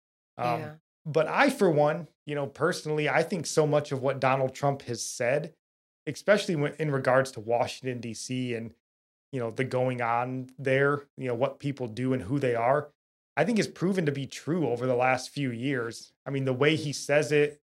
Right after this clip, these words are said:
Speaker 1: the package it's wrapped in is often unpleasant, and most people tune it out because of that. You know, but so much of what he's claimed about how maniacal these people are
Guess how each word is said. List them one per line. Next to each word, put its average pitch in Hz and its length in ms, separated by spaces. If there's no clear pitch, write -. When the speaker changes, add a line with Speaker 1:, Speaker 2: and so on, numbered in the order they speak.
Speaker 1:
the - 60
package 139 520
it's 123 160
wrapped 131 340
in 139 140
is 123 120
often 131 480
unpleasant, 135 680
and 120 120
most 120 220
people 135 280
tune 139 280
it - 80
out 123 220
because 131 320
of 156 80
that. 165 300
You 180 80
know, 147 80
but 156 140
so 214 200
much 175 240
of 135 100
what 147 140
he's 131 160
claimed 156 460
about 123 240
how 127 380
maniacal 127 640
these 127 220
people 147 280
are 165 360